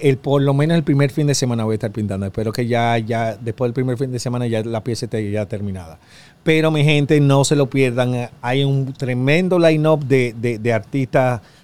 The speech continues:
tanto locales como internacionales. O sea, tenemos un, el caso de Case McLean, o sea, que esa es una leyenda del arte urbano, eh, eh, de Alemania.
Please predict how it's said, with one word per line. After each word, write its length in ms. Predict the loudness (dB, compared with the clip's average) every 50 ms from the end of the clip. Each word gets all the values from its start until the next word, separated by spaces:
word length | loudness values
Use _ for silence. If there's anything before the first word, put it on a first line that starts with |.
| _
tanto 240 | -2 0 0 2 2
locales 320 | 0 2 2 2 2 2 0
como 180 | 0 -2 -2
internacionales. 580 | 0 0 -2 -2 -2 -4 -4 -4 -4 -4 -4 -4
O 40 | -4
sea, 140 | -4 -6 -6
tenemos 340 | -6 -6 -4 -4 -2 -2 -2
un, 160 | -2 -2 -4 -4 -6
el 160 | -6 -6 -4
caso 260 | -2 -2 -2 0 0 -2
de 100 | -4 -4
Case 300 | -2 -4 -4 -4 -2 -4
McLean, 440 | -4 -6 -6 -6 -6 -8 -8 -8 -10
o 60 | -12
sea, 160 | -12 -12 -12 -12
que 80 | -10 -10
esa 120 | -10 -10
es 100 | -10 -10
una 160 | -10 -8 -6 -4
leyenda 800 | -4 -4 -4 -6 -6 -2 0 2 2 4 4 2 2 0 -2 -4 -10 -20 -20 -20 -20 -20 -12
del 180 | -8 -4 0 0
arte 180 | 0 0 -2 -4
urbano, 440 | -2 0 0 0 0 -2 -4 -6 -6
eh, 320 | -6 -6 -4 -4 -6 -8 -10
eh, 280 | -10 -10 -8 -10 -12 -14 -12
de 260 | -10 -8 -6 -6 -4
Alemania. 560 | -4 -4 -2 -2 -2 -2 -2 -4 -6 -8 -10